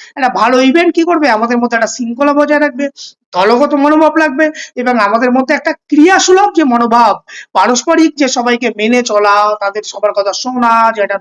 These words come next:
নৈতিকতা, এথিক্স, ভ্যালু, এগুলোকে কি করবে? এইটুকুভাবে সঠিকভাবে ডেভেলপ করতে সাহায্য করবে। এই হলো মূলত আমাদের যে ক্রিয়ার যে ম্যানেজমেন্ট, অর্থাৎ স্পোর্টস ম্যানেজমেন্টের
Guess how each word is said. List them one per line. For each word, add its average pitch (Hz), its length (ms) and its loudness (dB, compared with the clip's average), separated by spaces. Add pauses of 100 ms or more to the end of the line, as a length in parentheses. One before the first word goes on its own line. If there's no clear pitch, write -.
নৈতিকতা, 247 720 0 (300)
এথিক্স, 254 520 0
ভ্যালু, 262 300 0
এগুলোকে 285 440 0
কি 320 140 -2
করবে? 294 260 -4
এইটুকুভাবে 247 360 -6
সঠিকভাবে 277 420 -6
ডেভেলপ 277 300 -4
করতে 311 240 -10
সাহায্য 320 340 -6
করবে। 320 200 -10 (1000)
এই 320 180 4
হলো 381 200 4
মূলত 285 300 2
আমাদের 240 440 2 (300)
যে 285 120 0
ক্রিয়ার 359 840 0
যে 254 280 2 (100)
ম্যানেজমেন্ট, 240 920 -2
অর্থাৎ 240 280 -6
স্পোর্টস 294 640 -8
ম্যানেজমেন্টের 254 760 -2